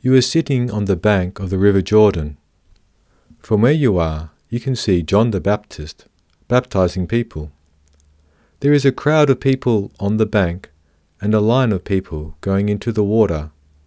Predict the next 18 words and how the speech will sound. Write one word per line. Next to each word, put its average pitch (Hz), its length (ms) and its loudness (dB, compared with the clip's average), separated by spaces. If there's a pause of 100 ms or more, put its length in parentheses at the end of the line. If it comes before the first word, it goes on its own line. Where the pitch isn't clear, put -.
(280)
up 113 140 -4
to 117 100 -2
John 104 400 -2
the 85 80 -8
Baptist 92 480 -4
himself. 85 580 -6 (1300)
You 120 120 2
focus 135 540 0
on 104 120 -2
the 101 80 0
people 110 460 -2
going 101 380 0
in 85 360 -2 (1040)
and 110 180 0
how 117 200 0
sorrowful 110 680 -2
they 87 180 -2
are 80 380 -4